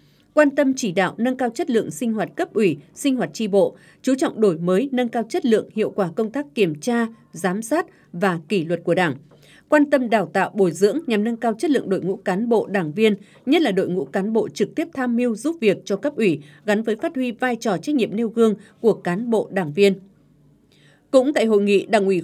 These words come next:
khối, cơ quan và doanh nghiệp tỉnh đã quán triệt một số nghị quyết, chỉ thị của Đảng, đánh giá việc thực hiện nghị quyết số năm mươi mốt của tỉnh ủy về chuyển đổi số giai đoạn hai không hai mốt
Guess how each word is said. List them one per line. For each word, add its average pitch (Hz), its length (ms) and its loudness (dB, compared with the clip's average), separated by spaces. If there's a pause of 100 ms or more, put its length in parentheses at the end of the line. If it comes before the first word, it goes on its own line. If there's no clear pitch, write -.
khối, 208 300 2
cơ 269 200 4
quan 240 200 0
và 190 100 0
doanh 233 180 -2
nghiệp 196 200 0
tỉnh 170 280 2
đã 185 140 -4
quán 208 320 -4
triệt 240 200 -2
một 185 80 -2
số 180 200 -4
nghị 240 200 -2
quyết, 349 320 0
chỉ 220 140 -4
thị 190 240 -4
của 185 120 0
Đảng, 170 240 0 (400)
đánh 220 260 -2
giá 214 260 -2
việc 262 200 -2
thực 190 120 0
hiện 202 200 0 (120)
nghị 202 180 -2
quyết 302 220 -4
số 190 180 -4
năm 226 240 -4
mươi 233 160 0
mốt 359 120 -2
của - 60 -4
tỉnh 165 200 -4
ủy 175 220 2 (260)
về 202 180 4
chuyển 185 280 0
đổi 180 140 2
số 190 340 0 (240)
giai 262 200 0
đoạn 208 180 -2
hai 220 180 -4
không 208 180 -4
hai 196 140 -4
mốt 262 220 -2